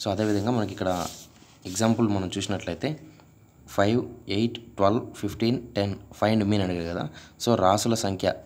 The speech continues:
రాసుల సంఖ్య అంటే sum of observations అంటే మనం ఇక్కడ చూడండి, ఫైవ్ ప్లస్ ఎయిట్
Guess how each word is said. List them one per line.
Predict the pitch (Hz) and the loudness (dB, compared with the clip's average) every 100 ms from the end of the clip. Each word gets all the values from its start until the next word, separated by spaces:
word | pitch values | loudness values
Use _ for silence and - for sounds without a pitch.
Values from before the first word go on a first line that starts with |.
| - | -4
రాసుల | 98 104 101 | -2 -2 -2
సంఖ్య | 101 98 95 | -2 -2 -2
అంటే | 127 123 - - _ _ - | -2 -6 -16 -20 _ _ -4
sum | 98 107 | 2 2
of | 101 | 2
observations | 92 101 101 92 92 87 | 2 2 2 -2 -4 -4
అంటే | 90 | -2
మనం | 87 85 | -2 -4
ఇక్కడ | 82 | -6
చూడండి, | 87 92 143 - - - - - | -4 -4 -6 -12 -20 -20 -20 -2
ఫైవ్ | 190 107 107 110 | 2 2 2 2
ప్లస్ | 113 - - - - _ - _ - _ _ - 98 | 2 0 -6 -14 -20 _ -20 _ -20 _ _ -4 0
ఎయిట్ | 113 | 0